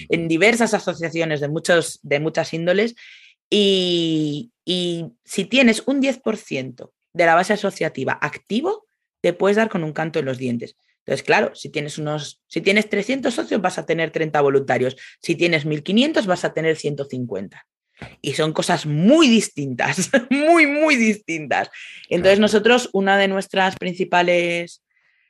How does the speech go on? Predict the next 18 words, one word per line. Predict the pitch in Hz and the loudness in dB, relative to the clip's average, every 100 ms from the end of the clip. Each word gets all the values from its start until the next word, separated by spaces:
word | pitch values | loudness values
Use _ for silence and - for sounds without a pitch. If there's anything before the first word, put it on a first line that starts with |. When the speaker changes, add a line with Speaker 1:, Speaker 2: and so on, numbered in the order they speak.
| _ - | _ -4
Speaker 1:
em, | 165 156 147 139 131 127 123 120 123 - _ _ _ _ - _ _ _ - | -2 -2 -4 -6 -8 -6 -6 -8 -12 -16 _ _ _ _ -20 _ _ _ 0
eh, | 139 131 123 113 90 - 85 - | 2 4 2 0 -2 -6 -10 -6
acica-, | - - 175 196 | -2 -2 0 0
o | 180 | 2
sea, | 190 | 2
lo, | 170 170 | 4 4
de | 165 | 2
lo | 165 | 2
que | 170 | 0
tenemos | 170 180 208 | -2 0 0
como | - 196 185 | 0 0 -2
pri-, | 196 | -4
prioridades, | - 190 180 180 185 156 | 2 2 4 2 2 0
es | 165 | -2
la | 156 | -6
palabra | 147 147 143 | -4 -4 -4
que | 143 | -4
buscaba, | 139 - 202 240 | -4 0 0 -2